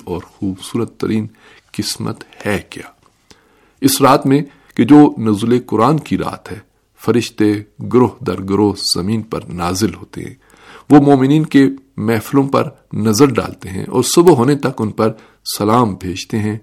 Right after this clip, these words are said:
اور ان کی دعاؤں کے لیے آمین کہتے ہیں۔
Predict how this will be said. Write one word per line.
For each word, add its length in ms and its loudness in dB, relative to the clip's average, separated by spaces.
اور 160 0
ان 160 -2
کی 280 -8
دعاؤں 520 2
کے 140 -6
لیے 300 -6
آمین 500 -6
کہتے 420 -20
ہیں۔ 120 -20